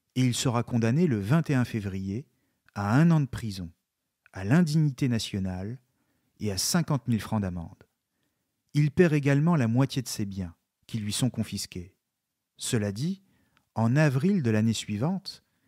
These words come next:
et grâce à une manœuvre de son avocat, maître Tixier-Vignancourt,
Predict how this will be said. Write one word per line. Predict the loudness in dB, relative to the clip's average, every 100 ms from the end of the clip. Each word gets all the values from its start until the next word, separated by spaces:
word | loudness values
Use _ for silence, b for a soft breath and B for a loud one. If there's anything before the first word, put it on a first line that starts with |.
| _ _
et | -6 -2
grâce | 2 2 2
à | 2
une | 4
manœuvre | 4 4 4 2 0
de | -2
son | -2 -2
avocat, | 0 -4 -6 -8 -10 _ _ _ _
maître | -4 -2 -2 -4 -8
Tixier-Vignancourt, | -6 -6 -4 0 0 2 0 0 -2 -2 -2 -4